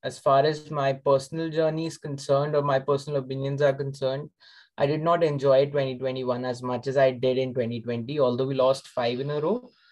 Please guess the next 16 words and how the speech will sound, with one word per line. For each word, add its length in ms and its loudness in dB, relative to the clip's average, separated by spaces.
but 220 -2
we 120 2
also 300 4
won 300 -2
five 260 2
in 140 -4
a 80 -4
row. 100 -2
So 140 -10
that 300 0
really 200 -4
compensated 800 -2
the 60 -6
season 400 -6
for 160 2
us. 260 -2